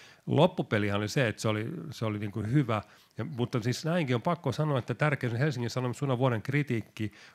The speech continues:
oli juuri, että tämä oli tärkeä teko. On uskomatonta, että se antoi mandaatin tavallaan mulle. Ja, ja mä olin kumminkin kiikun kaakun yhtäkkiä niin kuin,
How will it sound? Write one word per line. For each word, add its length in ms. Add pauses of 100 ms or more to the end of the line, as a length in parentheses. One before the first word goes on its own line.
oli 180
juuri, 180
että 180
tämä 360
oli 160
tärkeä 580
teko. 520 (520)
On 120
uskomatonta, 720
että 160
se 340
antoi 380
mandaatin 680
tavallaan 420
mulle. 440 (480)
Ja, 180
ja 100
mä 100
olin 140
kumminkin 360
kiikun 360
kaakun 360
yhtäkkiä 500
niin 180
kuin, 300